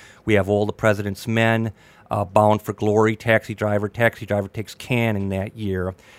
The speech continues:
you know, for the Palme d'Or. So you, you mentioned a great year that Network falls into, seventy-six. Um, then what was your third thing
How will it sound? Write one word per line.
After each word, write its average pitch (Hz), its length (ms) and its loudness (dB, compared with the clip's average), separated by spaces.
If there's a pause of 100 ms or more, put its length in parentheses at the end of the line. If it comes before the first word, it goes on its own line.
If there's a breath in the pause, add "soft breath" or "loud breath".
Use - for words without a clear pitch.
(120 loud breath)
you 110 100 -6
know, 98 120 -2
for - 120 -8
the 92 120 -6
Palme 107 340 -2
d'Or. 104 500 4 (340 soft breath)
So 98 280 4
you, 104 240 0
you 107 160 -4
mentioned 107 300 0
a 92 40 -4
great 110 360 2
year 107 260 0
that 90 220 -2
Network 104 400 -4
falls 95 380 -4
into, 98 260 -8
seventy-six. 98 880 -2 (540 loud breath)
Um, 101 600 6 (140)
then 120 520 2
what - 440 0
was 147 160 -2
your 113 140 0
third 127 420 2
thing 101 420 -2